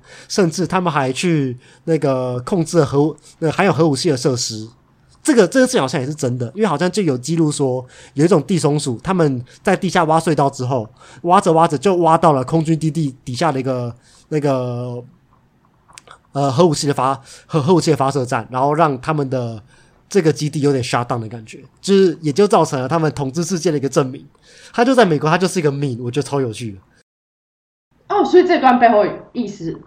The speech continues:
Speaker 2: 指的是，
Speaker 1: 因为那时候我就想说，
Speaker 2: 嗯。
Speaker 1: 诶，这，这件事情到底是不是真的？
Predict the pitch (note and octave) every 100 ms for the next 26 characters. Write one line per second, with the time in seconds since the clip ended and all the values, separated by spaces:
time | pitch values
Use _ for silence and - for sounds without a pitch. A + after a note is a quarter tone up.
0 | _ F#3 D#3 F3 G#3+ G3+ F3 - - _
1 | _ - B3+ C#4 C4+ G#3 F3+ D#3 G3+ C#3
2 | F3 F3 F#3+ - B3+ G3 A#3 A3+ G#3+ F#3
3 | C3 C#3+ C#3+ D3 - A2 A#2